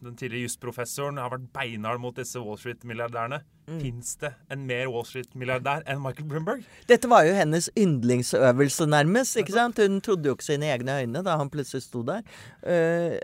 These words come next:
Speaker 2: og, og, altså, konklusjonen er vel at hun,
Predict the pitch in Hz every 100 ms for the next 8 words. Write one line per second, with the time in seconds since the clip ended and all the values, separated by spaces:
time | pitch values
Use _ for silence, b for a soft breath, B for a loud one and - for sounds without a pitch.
0 | 110 156 175 180 180 175 127 - 180 185
1 | 185 185 185 185 190 b b b _ _
2 | _ _ - - - - 170 202 190 202
3 | 185 208 196 156 196 127 143 147 151 135
4 | 139